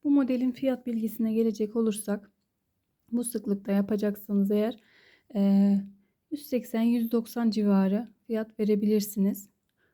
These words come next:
O fiyatlarda yapılabilir. Ee, çok keyifli yapımı, çok güzel.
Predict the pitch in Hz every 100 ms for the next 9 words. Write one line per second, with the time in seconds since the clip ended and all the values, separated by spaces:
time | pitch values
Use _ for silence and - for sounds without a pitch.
0 | _ 277 262 214 196 202 214 208 226 208
1 | 214 214 220 202 - - _ _ _ _
2 | _ _ _ _ _ _ _ _ _ _
3 | 240 202 196 196 - 311 - 269 240 214
4 | 220 214 208 214 269 262 254 - 214 214
5 | 214 339